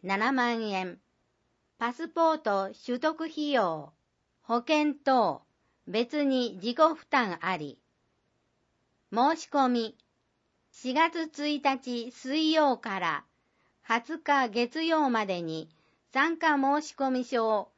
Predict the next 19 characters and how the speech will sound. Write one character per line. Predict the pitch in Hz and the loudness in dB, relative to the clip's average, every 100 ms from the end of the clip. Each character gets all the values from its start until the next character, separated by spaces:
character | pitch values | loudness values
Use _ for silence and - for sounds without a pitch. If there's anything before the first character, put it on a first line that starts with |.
| _ _ _ | _ _ _
生 | - 339 330 | -6 -2 0
徒 | 330 233 | 0 -2
本 | 233 330 339 277 | 2 0 2 2
人 | 220 190 | 0 -2
が | 170 165 - | -2 -2 -4
記 | _ 202 | _ -4
入 | 226 262 254 | 0 0 2
の | 247 220 208 | 2 2 0
上、 | 190 175 175 _ _ _ _ _ _ - | 0 0 -2 _ _ _ _ _ _ -6
一 | 214 262 330 | -6 -2 0
律 | 320 - 302 | 0 -2 -6
中 | - 285 302 | -4 -4 0
学 | 285 302 - | 4 2 0
校 | - 220 185 | 0 2 2
の | 175 170 170 _ | 0 -4 -4 _
中 | - 269 302 | -6 -2 2
学 | 285 285 | 2 2
生 | - - 208 175 | -6 -4 -2 -2
は | 160 160 | -4 -6